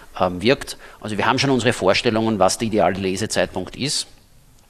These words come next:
und dass wir quasi jetzt nicht in die, in die, in die maximale Überreife reingehen. Ähm, aber am Ende des Tages siegt einfach die, die, also sagt die Riede, „Das bin ich.“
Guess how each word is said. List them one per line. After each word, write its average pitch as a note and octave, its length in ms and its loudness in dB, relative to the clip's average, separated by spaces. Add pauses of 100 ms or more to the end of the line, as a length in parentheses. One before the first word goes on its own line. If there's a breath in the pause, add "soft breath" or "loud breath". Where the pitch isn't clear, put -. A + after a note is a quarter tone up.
(300)
und G#2 200 -10
dass F#2+ 140 -2
wir G2 120 -2
quasi F#2+ 240 -2
jetzt - 160 -4
nicht F#2 180 -2
in G#2+ 100 0
die, F#2+ 300 0
in F#2 220 -10
die, F2+ 220 -4
in F2+ 120 -8
die F2+ 60 -8
maximale E2 560 -4
Überreife G2 500 2
reingehen. F#2 460 -2 (640 loud breath)
Ähm, F#2 480 0
aber G2 840 4 (1500 loud breath)
am A2+ 120 -6
Ende A#2+ 240 2
des A#2 160 2
Tages A2 600 2 (100)
siegt - 400 -6
einfach G2 340 -2
die, F#2 320 -6
die, F2 460 -8
also E2+ 260 -10 (180)
sagt - 380 -2
die A2+ 60 0
Riede, F#2+ 240 -4
„Das F2+ 200 -2
bin F#2+ 160 -4
ich.“ - 320 -6